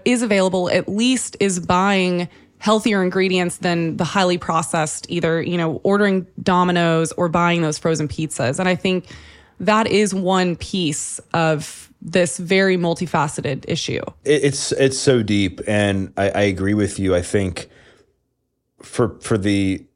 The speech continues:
Speaker 2: for people like, I mean, especially people like us and, and others that can, like, afford it and do have the discipline and have the time to sit down, buy all these ingredients, make the pizza at home. And I think, yeah, absolutely. 'Cause I think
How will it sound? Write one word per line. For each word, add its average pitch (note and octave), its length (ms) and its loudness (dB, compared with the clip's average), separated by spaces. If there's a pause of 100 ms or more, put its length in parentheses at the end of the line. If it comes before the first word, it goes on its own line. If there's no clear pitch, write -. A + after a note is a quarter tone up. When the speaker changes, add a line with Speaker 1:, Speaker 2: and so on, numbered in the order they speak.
(180)
Speaker 2:
for - 180 0
people D3+ 260 2
like, G2 300 2
I A2 40 -6
mean, A#2 100 -2
especially D3 320 2
people G#2+ 240 -2
like F#2 180 0
us A2 340 2
and, F#2 140 -4
and G2 120 -4
others G#2+ 360 2
that G#2 160 0
can, A2 300 2
like, F#2+ 180 2
afford G#2+ 380 4
it G#2 200 2
and G2+ 160 -6
do A#2 100 0
have A2+ 140 4
the G2+ 60 0
discipline G#2+ 640 2
and G2 80 0
have G2+ 160 2
the F#2+ 80 -2
time G2+ 600 2 (440)
to G#2+ 300 0
sit A2 380 -2
down, G#2 500 4 (140)
buy G2+ 160 6
all G#2 100 6
these G2 220 0
ingredients, F#2+ 560 -2
make F#2+ 180 0
the A2 60 -4
pizza G2+ 320 -2
at - 80 2
home. G#2 180 2
And F2+ 80 -2
I F2 40 -2
think, F2 200 -6
yeah, F#2+ 220 2
absolutely. F#2+ 500 -2
'Cause - 80 -6
I C3+ 60 2
think F#3 220 0